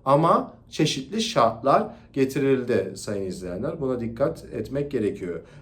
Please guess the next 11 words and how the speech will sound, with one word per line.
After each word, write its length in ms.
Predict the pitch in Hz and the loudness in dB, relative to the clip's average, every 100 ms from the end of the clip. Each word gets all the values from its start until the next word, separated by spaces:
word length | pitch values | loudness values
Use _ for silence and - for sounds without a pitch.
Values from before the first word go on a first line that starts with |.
| - | -2
Tabii 260 | 160 139 131 | 0 2 4
ki 120 | 147 | 8
her 120 | 147 | 8
zaman 400 | 139 131 113 113 | 6 4 2 0
gibi 180 | - 147 | 0 2
adres 400 | 131 131 127 - | 2 2 0 2
kaydınız 480 | 123 117 113 113 101 | 2 2 2 -2 -2
olacak, 460 | 85 78 87 82 - - | -4 -6 -10 -10 -14 -12
üzerinize 540 | 131 120 123 113 110 107 | -6 -2 0 0 -2 -2
fatura 380 | 120 110 120 95 | -2 -4 -2 -2
olacak, 480 | 82 78 - 82 | -4 -8 -10 -12